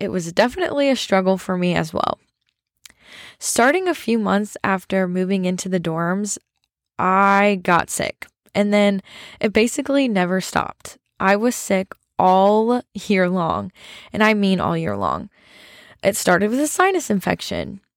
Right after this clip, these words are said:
and then strep, and then bronchitis. And then I was literally coughing so much with bronchitis that I got a blood clot in my throat.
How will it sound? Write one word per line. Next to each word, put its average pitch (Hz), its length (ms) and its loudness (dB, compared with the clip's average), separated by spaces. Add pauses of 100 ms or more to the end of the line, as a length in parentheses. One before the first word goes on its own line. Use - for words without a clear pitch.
(240)
and 208 200 0
then 226 160 0
strep, - 520 0 (640)
and 190 140 -6
then 202 160 0
bronchitis. - 1000 -2 (380)
And 269 140 2
then 320 160 4
I 247 100 2
was 208 200 0
literally 233 480 2
coughing 214 500 0
so 202 280 0
much 190 440 -2
with 214 200 0
bronchitis 196 760 0
that 185 320 2
I 196 100 -4
got 196 200 2
a 185 60 -2
blood 175 280 0
clot 170 260 0
in 175 80 -6
my 170 120 0
throat. - 320 -4